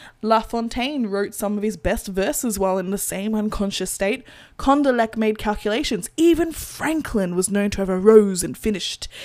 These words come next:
in his sleep a work that he had projected before going to bed. Evidence will be produced to show that it had pleased Almighty God to afflict the prisoner with this species of mental derangement.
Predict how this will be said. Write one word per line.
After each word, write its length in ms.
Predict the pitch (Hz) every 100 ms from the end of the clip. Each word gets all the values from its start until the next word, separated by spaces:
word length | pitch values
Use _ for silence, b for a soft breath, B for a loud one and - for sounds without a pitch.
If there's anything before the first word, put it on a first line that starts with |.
| B
in 180 | 196 277
his 200 | 240 254
sleep 400 | - - 214 - - B B
a 80 | 220
work 320 | 220 262 226
that 140 | 202
he 120 | 220 262
had 160 | 277
projected 480 | 294 240 254 - 185
before 260 | 185 190 190
going 300 | 196 190 190
to 100 | 180
bed. 340 | 160 160 - - - - _ _ _ - B B B B
Evidence 460 | 285 277 277 277 226
will 180 | 226 262
be 140 | 277
produced 460 | 262 214 240 220 -
to 80 |
show 280 | 196 - 220
that 160 | 190 185
it 120 | 220
had 200 | 240 220
pleased 520 | - 240 285 285 -
Almighty 540 | - 269 285 262 262 262
God 520 | 240 214 175 170 208
to 140 | - 180
afflict 420 | 185 233 247 -
the 60 |
prisoner 520 | 214 - 233 214 170 170
with 180 | 175
this 180 | - 214
species 540 | - - 220 - 165 170
of 140 | 170
mental 340 | 185 170 -
derangement. 760 | 165 156 139 - 202 - - -